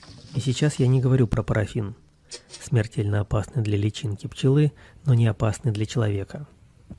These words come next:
В первую очередь я имею в виду яды группы акарицидов,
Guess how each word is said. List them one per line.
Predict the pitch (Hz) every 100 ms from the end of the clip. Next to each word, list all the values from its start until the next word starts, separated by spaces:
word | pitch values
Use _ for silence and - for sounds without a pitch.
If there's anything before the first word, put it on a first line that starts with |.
| - - - -
В | -
первую | 147 160 143
очередь | 139 - 131 123
я | 131 117
имею | 110 110
в | 110
виду | 113
яды | 123 113 110 110
группы | 110 101 107
акарицидов, | - 110 - 113 107 - -